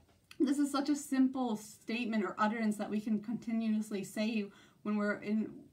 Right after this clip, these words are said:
during our free time or when we're going about driving in the car,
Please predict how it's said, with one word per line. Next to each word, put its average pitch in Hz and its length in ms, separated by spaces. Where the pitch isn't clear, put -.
during 214 280
our 190 100
free 220 280
time 214 300
or 190 80
when 208 200
we're 202 100
going 208 320
about 202 320
driving 202 320
in 202 100
the 196 120
car, 196 720